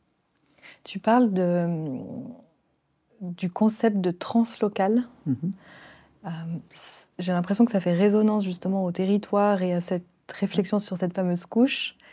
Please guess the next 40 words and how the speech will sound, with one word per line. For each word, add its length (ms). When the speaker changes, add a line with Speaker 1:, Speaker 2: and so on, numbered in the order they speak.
Speaker 1:
Est-ce 140
que 80
tu 160
peux, 240
euh, 140
nous 200
en 60
dire 200
plus 300
sur 260
ce 80
concept ? 640
Speaker 2:
Alors 280
oui, 220
donc 280
si 280
on 60
arrive 260
à 40
en 60
faire 220
sens 500
de 120
ces 180
constellations 760
depuis 320
notre 220
point 160
de 80
vue, 340
euh, 80
ici 380
en 100
Suisse, 420
en 40
Suisse 200
romande, 500
on 60
peut 160
imaginer, 600